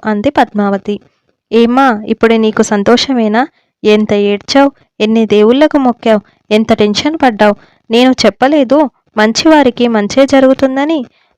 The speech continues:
భర్త శ్రీనివాస్ ప్రాణ స్నేహితుడైన శివశంకర్ అంటుంటే, "అంతా ఆ దైవ కృప అన్నయ్య" అంటూ చూడడానికి లోనికి వెళ్ళింది. "ఏవండి, మిమ్మల్ని రోజూ ఈ కషాయం పరిగడుపున తాగమన్నానా?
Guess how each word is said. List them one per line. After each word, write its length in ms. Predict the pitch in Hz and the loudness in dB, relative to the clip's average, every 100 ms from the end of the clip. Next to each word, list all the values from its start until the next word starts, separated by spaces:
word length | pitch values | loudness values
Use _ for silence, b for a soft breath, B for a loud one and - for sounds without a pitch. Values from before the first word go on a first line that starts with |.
| - | -2
భర్త 340 | 233 262 415 | 0 0 0
శ్రీనివాస్ 680 | - - 269 233 226 226 - | 0 0 0 2 2 0 -2
ప్రాణ 280 | 220 214 254 | -2 0 0
స్నేహితుడైన 720 | 320 - 294 302 320 302 262 | -2 -2 -2 0 0 2 0
శివశంకర్ 720 | 220 220 208 - 302 302 254 | -4 -2 -2 -2 -4 -2 -2
అంటుంటే, 600 | 214 208 226 240 320 330 - _ _ _ _ _ 220 | -2 -2 -2 0 0 0 -4 _ _ _ _ _ -4
"అంతా 440 | 226 233 302 311 | -2 0 0 0
ఆ 100 | 240 | 0
దైవ 340 | 214 208 214 262 | 0 2 2 0
కృప 320 | - 226 254 | -2 -2 0
అన్నయ్య" 540 | 247 220 208 202 233 - _ _ _ - | 0 0 -2 -2 -2 -4 _ _ _ -2
అంటూ 320 | 240 226 233 | 0 2 2
చూడడానికి 760 | - 254 294 302 254 214 254 | 4 4 4 2 0 -2 -2
లోనికి 380 | 285 254 208 262 | 0 0 -2 0
వెళ్ళింది. 520 | 302 247 202 196 196 - _ _ _ _ _ _ _ _ | 0 0 -4 -4 -6 -8 _ _ _ _ _ _ _ _
"ఏవండి, 480 | 233 240 277 294 254 | 2 2 4 2 2
మిమ్మల్ని 420 | 208 233 247 254 | 2 2 2 4
రోజూ 340 | 240 220 240 294 | 4 4 4 2
ఈ 180 | 302 254 | 2 0
కషాయం 580 | 226 214 269 269 247 | 0 0 2 2 0
పరిగడుపున 600 | 320 233 226 254 269 285 | 0 2 2 2 2 -2
తాగమన్నానా? 840 | 285 240 226 254 262 254 254 269 | -2 0 0 0 -2 -2 0 0